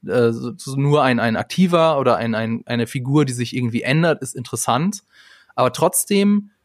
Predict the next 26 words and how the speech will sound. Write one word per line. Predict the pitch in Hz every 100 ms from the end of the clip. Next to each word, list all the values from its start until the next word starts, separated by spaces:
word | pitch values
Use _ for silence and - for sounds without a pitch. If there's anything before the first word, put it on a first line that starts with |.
| _ -
ist | 143 - 147
er | 143 175 185 185 - _ _ _ _
ja | 135 135
irgendwie | 160 180 165 165
eine | 151 -
spannende | - 123 160 156
Figur | 147 127 151
und | 160
trotzdem | 156 - 143
macht | 139 120
es |
Spaß, | - 117 131 -
ihm | 131
zuzugucken. | - 170 - - 120 - 101 - _ _ _ _ _ _ _ -
Ähm, | 113 110 110 -
Laura, | 117 139 147
würdest | 147 -
du |
auch | 120 131
sagen, | - 202 196
dass | 185
er | 190
eine |
statische | 180 165 175 - -
Figur | 160 175 170 151
ist? | 170 -